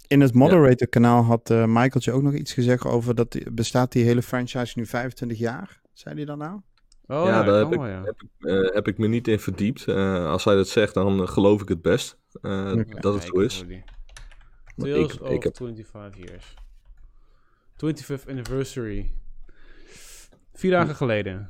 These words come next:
Speaker 3: Toen
Speaker 1: Ah,
Speaker 3: begon met
Speaker 1: oké.
Speaker 3: Fantasia,
Speaker 1: Ja.
Speaker 3: inderdaad. Tering,
Speaker 2: Ja.
Speaker 3: hé.
Speaker 2: En dan
Speaker 1: Oké.
Speaker 2: is, eh, Tales, welke, welke was dan de eerste? Was dat Tales of Fantasia?
Speaker 3: Fantasia dan, denk ik, ja.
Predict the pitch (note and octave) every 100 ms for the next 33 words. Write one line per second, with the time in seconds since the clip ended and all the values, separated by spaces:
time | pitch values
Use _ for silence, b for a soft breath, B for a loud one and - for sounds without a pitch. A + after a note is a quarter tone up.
0 | - - - - - _ _ _ - D3
1 | C#3 B2+ B2 F#2+ F2 C#3 D#3+ B2+ A2+ A2
2 | G#2+ G#2 G#2 - _ _ F3+ E3 C#3+ C3
3 | A#2+ G#2+ A2+ A2 G#2+ G2+ - _ _ _
4 | _ _ _ _ _ _ G#2+ G#2+ A2+ A2
5 | A#2+ G#2+ - A#2 A2 - - - D#2 G2
6 | G#2 - - - G#2+ A2+ A2+ A#2 A2+ G#2+
7 | G2 A#2+ A2+ E2 D#2 G2 G#2+ - B2+ B2
8 | A2+ A#2+ C#3+ D3+ D#3+ E3+ A3+ A#2 A#2+ D3+
9 | C#3 A#2 G#2+ G#2+ G#2 G#2 A2 G#2